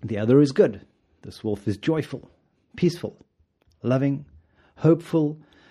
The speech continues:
serene, humble, kind, benevolent, empathetic, generous, truthful, compassionate,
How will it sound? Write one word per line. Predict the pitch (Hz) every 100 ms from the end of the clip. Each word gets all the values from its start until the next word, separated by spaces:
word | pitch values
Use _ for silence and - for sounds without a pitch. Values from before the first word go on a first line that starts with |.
| _
serene, | - - 127 113 143 196 208 190 -
humble, | - - 208 196 190 180 -
kind, | - - 175 175 170 147 -
benevolent, | - 104 107 113 151 165 151 151 156 - _ _
empathetic, | 135 143 123 - - 180 175 160 123 110
generous, | - 160 170 170 165 - - -
truthful, | - 180 208 - - 175 170 - _ _
compassionate, | - 139 - 156 156 - 156 147